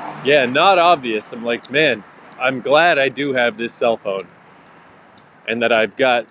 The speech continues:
uh, the ability to check maps and stuff now." It really does help 'cause it's just like, I would not have guessed. The route it told me of how to get home was not what my internal measurement was telling me to do.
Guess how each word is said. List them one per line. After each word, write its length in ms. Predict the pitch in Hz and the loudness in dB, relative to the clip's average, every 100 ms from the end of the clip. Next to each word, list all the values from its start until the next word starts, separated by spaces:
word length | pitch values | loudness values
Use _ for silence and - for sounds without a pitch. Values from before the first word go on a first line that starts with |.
| _ - | _ 0
uh, 320 | 113 107 104 | 2 2 0
the 140 | 120 | -2
ability 520 | 127 120 156 147 123 117 | -2 2 4 4 0 -2
to 120 | 107 | -4
check 440 | - 143 127 - - | -2 -2 -2 -6 -6
maps 400 | 117 120 113 - | -2 -2 -4 -12
and 140 | 98 | -16
stuff 320 | 92 113 101 - | -8 -4 -4 -2
now." 240 | 101 95 | -2 -2
It 40 | 107 | -2
really 340 | 120 180 156 | 2 4 4
does 240 | 127 127 | 2 -2
help 280 | - 113 98 | 0 0 0
'cause 240 | - 107 120 | -6 -6 -4
it's 140 | 113 | -6
just 240 | - 135 | -4 -2
like, 260 | 143 123 110 - - - - - | 2 0 -2 -14 -18 -18 -18 -4
I 140 | 135 | -2
would 180 | 160 156 | 0 0
not 200 | 156 156 | 0 0
have 140 | 135 | 0
guessed. 420 | 120 110 87 - - - - - - | 0 -2 -2 -10 -12 -14 -14 -16 -2
The 80 | 139 | 0
route 300 | 139 170 170 | 4 4 2
it 120 | 151 | 0
told 240 | 160 156 | 2 2
me 240 | 160 160 156 | 2 0 0
of 200 | 127 - | -2 0
how 100 | 143 | 0
to 80 | |
get 160 | 147 139 | 0 0
home 320 | 147 151 165 - - - - - - - | 4 2 2 -6 -18 -20 -20 -18 -18 -6
was 280 | 120 156 143 | 2 2 2
not 500 | 151 180 202 185 - - - - - - - | 0 2 4 2 -2 -12 -14 -18 -18 -18 0
what 220 | 151 151 | 2 2
my 160 | 160 160 | 2 2
internal 760 | 151 131 - 175 175 147 143 - - - - - - - - - - 123 | 0 -4 0 2 4 4 2 -2 -18 -20 -20 -20 -20 -20 -20 -20 -18 -2
measurement 480 | 147 147 147 139 | 0 2 -2 -2
was 120 | 131 - | -6 -4
telling 280 | 151 143 | -2 0
me 100 | 139 | 0
to 80 | 127 | -4
do. 300 | 113 139 104 | 0 0 0